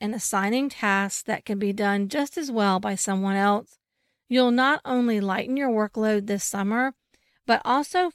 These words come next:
foster a sense of teamwork and collaboration within your ministry or business. And last but not least, find creative ways to involve your family in your work.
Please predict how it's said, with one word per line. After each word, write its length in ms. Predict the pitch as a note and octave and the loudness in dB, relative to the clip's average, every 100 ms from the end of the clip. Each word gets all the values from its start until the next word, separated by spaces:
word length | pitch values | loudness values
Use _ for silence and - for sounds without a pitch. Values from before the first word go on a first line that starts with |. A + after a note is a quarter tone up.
| - | 0
foster 500 | A#3 A#3 A#3+ C#4+ C#4 | 2 2 0 -2 -2
a 100 | A#3+ | -4
sense 340 | - A3 G#3+ | -4 -2 -4
of 180 | - F#3+ | -6 -12
teamwork 640 | - B3 B3+ C4 C4 C4+ - - | -6 -2 2 2 2 0 -2 -4
and 180 | G#3+ | -4
collaboration 1040 | - G#3 G3+ G3 G3+ G3 G3 G3+ C4 C#4 - | -4 -4 0 0 0 0 0 -2 -2 -4 -4
within 560 | A3 A3+ A3 - G#3 G#3+ | -2 -2 -2 -2 -2 0
your 120 | G#3 | 0
ministry 540 | G3 G3 G3 - F#3+ - | 0 0 -2 -4 -4 -4
or 120 | F#3 | -4
business. 560 | F3 - - A#2 - _ _ _ _ _ _ _ _ _ _ _ _ _ _ _ - | -6 -8 -12 -16 -20 _ _ _ _ _ _ _ _ _ _ _ _ _ _ _ 0
And 220 | C4 C4 | 2 4
last 300 | C4+ E4+ - | 4 2 0
but 140 | G4 | -2
not 260 | D#4 D4 - | 2 2 2
least, 400 | G#3+ G#3 G3 - _ _ _ _ _ | 0 0 -2 -8 _ _ _ _ _
find 480 | - C4 D4 E4 E4+ | 2 6 6 4 -2
creative 600 | - B3+ G#3+ G3+ B3 C#4+ | 0 4 6 6 4 2
ways 420 | A#3 G3+ G3+ G3+ - | 4 4 4 2 -2
to 120 | A3 | -2
involve 460 | G#3 G3+ G3+ G3+ | 0 2 4 2
your 160 | G3+ G3 | 0 -4
family 560 | - A#3 A3+ B3+ C#4+ D4 | -2 2 2 2 0 -2
in 260 | - A3+ | 0 0
your 160 | A3 G#3+ | 2 0
work. 480 | G3 F#3+ - - | 0 -2 -2 -8